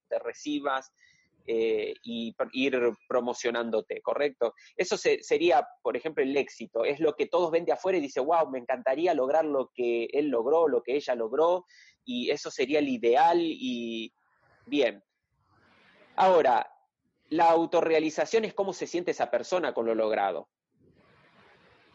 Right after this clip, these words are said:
Entonces, todo el mundo alrededor te puede estar aprobando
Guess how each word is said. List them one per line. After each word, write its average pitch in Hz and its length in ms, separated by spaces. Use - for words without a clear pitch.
Entonces, 143 500
todo 247 180
el 220 60
mundo 214 240
alrededor 160 460
te 143 120
puede 160 240
estar 139 240
aprobando 123 880